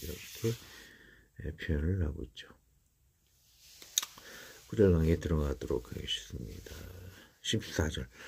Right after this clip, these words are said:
무리를 다시 불러 이르시되, 너희는 다 내 말을 듣고 깨달아라. 무언가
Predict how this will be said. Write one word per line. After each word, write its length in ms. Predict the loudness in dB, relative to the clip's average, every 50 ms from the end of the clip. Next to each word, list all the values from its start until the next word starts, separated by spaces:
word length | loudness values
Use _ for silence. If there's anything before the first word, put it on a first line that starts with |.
| -14 -12 -12 -14 -14 -10 0 4
무리를 340 | 6 10 12 12 12 12
다시 280 | 12 12 12 10 8 4
불러 260 | 6 8 8 10 10
이르시되, 460 | 8 6 4 2 -2 -4 -2 0 2
너희는 520 | 2 4 4 4 4 4 4 4 2 2 2
다 240 | 6 8 8 8 8
내 240 | 8 8 6 6
말을 300 | 6 6 6 6 6 4
듣고 340 | 4 2 -2 -2 -2 -4 -6
깨달아라. 540 | -2 -2 -2 -2 -2 -2 -2 -2 -4 -4 -6 -10 _ _ _ -20 -20 -16 -16 -14 -14 -16 -18 -20 -8 -2 -2
무언가 1200 | 2 6 8 8 8 8 6 4 4 6 6 8 8 10 10 8 8 8 8 6 6 4 2 0